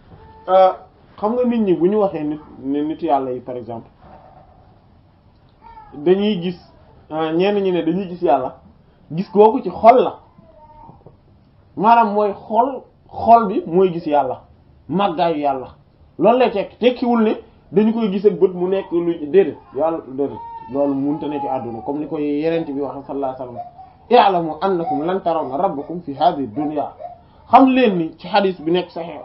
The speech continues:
Imam Muslim rahimahullah, xam leen ni seen borom doo leen ko gis fii ci kaw suuf, amul. Yàlla li, boo déggee ñu ne gis yàlla, mooy gis xol lay tekki.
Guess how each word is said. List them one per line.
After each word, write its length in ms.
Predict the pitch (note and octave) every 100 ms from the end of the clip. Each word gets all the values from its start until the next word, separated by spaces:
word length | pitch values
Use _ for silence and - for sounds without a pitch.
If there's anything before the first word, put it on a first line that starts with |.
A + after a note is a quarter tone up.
| E3
Imam 260 | E3 D#3+
Muslim 260 | D3+ D3 C3
rahimahullah, 600 | C3+ D3 C3+ C3 C3+ A#2
xam 280 | - D#4 G#3+
leen 260 | F#3 C4+ G#3+
ni 80 | F3
seen 240 | D4 C4+
borom 260 | F3 E3 E3+
doo 160 | D4+
leen 140 | C#4+ F#3+
ko 140 | D3 D#3+
gis 180 | G#3+ -
fii 180 | D4 C4
ci 60 | -
kaw 120 | B2+
suuf, 160 | - - - - _ -
amul. 220 | F#3+ - - - - _ _ _ _ _ _ _ - -
Yàlla 520 | - D3+ A#3+ C4 G#3+ G3+
li, 280 | F3+ G3 G#3
boo 260 | E3+ A#3+
déggee 400 | A3 A#3+ F#3 G3
ñu 120 | E3+ G3
ne 200 | F3+ D#3
gis 220 | F#3+ -
yàlla, 680 | D#3+ E3 C#3 A#2+ C3 F3 - _ _ _ _ _ _ _ _ _ - - -
mooy 320 | E3 F#3+ E3 C3
gis 160 | C#3 G3 - C3+ - -
xol 280 | - E3+ D3
lay 180 | D3 D3
tekki. 460 | D#3 D3+ - -